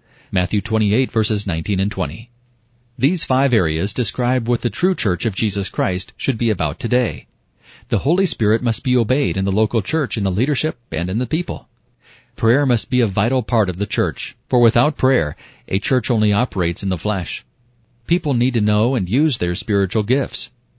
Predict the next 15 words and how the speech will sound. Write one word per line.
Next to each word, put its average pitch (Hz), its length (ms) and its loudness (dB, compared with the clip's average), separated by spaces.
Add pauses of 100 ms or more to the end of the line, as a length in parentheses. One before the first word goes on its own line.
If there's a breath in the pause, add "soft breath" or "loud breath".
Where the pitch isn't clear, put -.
(120)
There 185 120 0
must 185 200 0
be 170 100 -4
a 147 60 0
ministering 127 580 -2
to 117 100 0
one 120 200 0
another 110 380 0
in 90 80 0
the 98 80 0
fellowship, 123 480 -4 (280 soft breath)
a 127 120 0
caring 92 520 -2
and 110 160 0
sharing. 113 500 -4